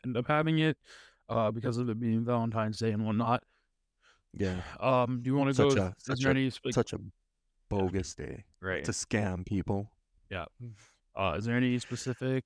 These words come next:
Speaker 1: awards you wanna go through,
Speaker 2: Um,
Speaker 1: or just kinda
Speaker 2: no, I mean, we could, you know, like, the Hart Trophy. Um, I'll take a guess, and then you can tell me if I'm right or wrong.
Speaker 1: All right.
Speaker 2: Um,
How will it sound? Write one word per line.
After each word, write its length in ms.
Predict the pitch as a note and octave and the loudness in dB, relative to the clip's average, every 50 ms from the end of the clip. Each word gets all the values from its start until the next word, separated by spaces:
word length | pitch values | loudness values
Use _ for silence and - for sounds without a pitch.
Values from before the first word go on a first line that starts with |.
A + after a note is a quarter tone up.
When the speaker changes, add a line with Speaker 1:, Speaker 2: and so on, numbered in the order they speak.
| _ _ - | _ _ -16
Speaker 1:
awards 340 | B2+ A#2 B2 B2+ B2+ B2 A#2 | -14 -8 -4 -2 -2 -2 -2
you 60 | A#2+ | -2
wanna 160 | B2 A#2+ A#2 | 0 0 0
go 180 | G#2+ B2 B2 B2+ | 0 2 2 2
through, 360 | - C4+ C4+ C#4 - C3 C3 | 4 4 6 6 6 6 6
Speaker 2:
Um, 20 | A2+ | 4
Speaker 1:
or 240 | G2 F#2+ F#2+ G2 F#2+ | 2 0 -2 -4 -4
just 220 | F2+ - - - | -6 -8 -12 -10
kinda 340 | - F2+ F2 F#2+ F#2+ F#2+ F#2+ | -10 -8 -6 -6 -6 -4 -4
Speaker 2:
no, 160 | C#4 D4 D4 | -4 -2 0
I 120 | B3 A#3 A#3 | 2 2 2
mean, 240 | B3+ B3+ B3+ B3 B3 | 0 0 0 0 0
we 100 | B3+ A#3+ | 0 0
could, 160 | - A#3 - - | -2 -6 -4 0
you 100 | A3+ G#3+ | 2 2
know, 160 | E3+ A#2 G#2 A2+ | 4 4 4 4
like, 200 | B2+ C#3 B2+ - _ | 2 2 0 0 _
the 60 | D3+ | -4
Hart 280 | - - D#3 D3+ C3 - | 0 2 2 2 2 0
Trophy. 600 | - - A#2+ G2+ F#2+ F#2 - - G#2 G2 F2+ F2 | -2 0 0 0 0 0 -2 -4 -4 -4 -2 -2
Um, 320 | E2+ F2+ F#2+ F#2+ F#2 F#2 - _ | -2 -2 -2 -4 -4 -6 -8 _
I'll 220 | - B2+ C3+ - D#3 | -2 0 0 0 0
take 180 | - F3+ D#3 | 0 0 0
a 60 | D3+ B2+ | 0 0
guess, 440 | - C#3+ A#2+ A2+ G#2 F#2 - - | 2 2 2 2 2 0 -2 -6
and 100 | A#2 G2+ | -4 -4
then 120 | G2+ G#2 A2 | -2 -2 -2
you 100 | G#2+ G2+ | -2 -4
can 140 | - G#2 - | -6 -8 -6
tell 240 | - A#2+ G#2+ G2+ | -2 -2 0 0
me 80 | G2 F#2+ | 0 -2
if 160 | F2+ - - | -4 -4 -6
I'm 180 | F#2+ F#2+ F#2+ F#2+ | -6 -6 -4 -4
right 200 | F#2+ F#2+ F2+ F2 | -4 -4 -4 -4
or 80 | F2+ | -4
wrong. 380 | F#2 F#2 F#2+ F#2 F2+ E2+ - - - | -6 -4 -6 -4 -6 -6 -6 -6 -4
Speaker 1:
All 80 | G2 | -4
right. 260 | F2+ F2 E2+ G#2+ A#2 A#2+ | -2 -2 -2 -2 -2 0
Speaker 2:
Um, 440 | G2+ F#2+ F2+ F2+ F2+ F2+ F#2 F2 | 0 0 0 -2 -4 -6 -8 -10